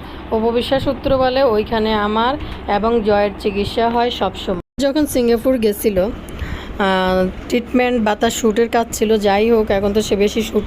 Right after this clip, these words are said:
করে। তো যখন গেছিল, তখন কিন্তু, আহ, এই যে বাথরুম রানীর ভক্তরা অপু বিশ্বাসের সাথে ফোনে পেদ্দুস খান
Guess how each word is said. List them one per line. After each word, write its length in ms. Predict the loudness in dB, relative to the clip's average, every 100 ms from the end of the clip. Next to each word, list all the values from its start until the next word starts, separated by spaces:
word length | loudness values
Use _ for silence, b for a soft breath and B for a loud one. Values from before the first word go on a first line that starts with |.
| 0
করে। 220 | 0 0 -4 B B B B 0
তো 400 | 2 4 2 -2 -6 -12 -8 -6 -6 -2
যখন 340 | 0 2 4 4
গেছিল, 440 | 2 0 0 0 -2
তখন 400 | -2 0 0 0
কিন্তু, 440 | 0 -2 2 0 0 -8 B B B -4
আহ, 280 | -2 -2 -4
এই 240 | -2 0 2
যে 200 | 2 0
বাথরুম 420 | 0 0 2 2
রানীর 240 | 2 2
ভক্তরা 600 | 2 0 0 0 2 2 2
অপু 200 | -2 -2
বিশ্বাসের 420 | -2 0 2 2
সাথে 320 | 2 2 2 0 2
ফোনে 240 | 4 4 2
পেদ্দুস 360 | 0 2 2 2 2
খান 220 | 0